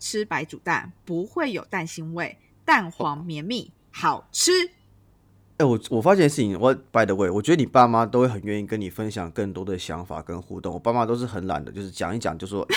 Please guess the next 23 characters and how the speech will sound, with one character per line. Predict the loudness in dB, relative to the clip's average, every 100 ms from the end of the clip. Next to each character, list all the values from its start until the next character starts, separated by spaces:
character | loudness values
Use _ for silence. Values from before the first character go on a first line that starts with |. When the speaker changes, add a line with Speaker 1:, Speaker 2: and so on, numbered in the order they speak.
| -4
Speaker 2:
<laughs> | -8 -6
就， | -4 -2
就 | -2 -2
算 | 2 0 0
了 |
这 | -6
样 | -8 -8
子。 | -14
Speaker 1:
<laughs> | -16 -20 _ _ -20 -10 -6 -4 -2
没 | 4
有， | 4
没 | 4
有， | 0 -2
我 | -4
爸 | 6 8 8
这 | 4
个 | 2
已 |
经 | 0
算 | 0 0
简 | 0 -4 -2
短 | -6 -6 -10
了。 | -16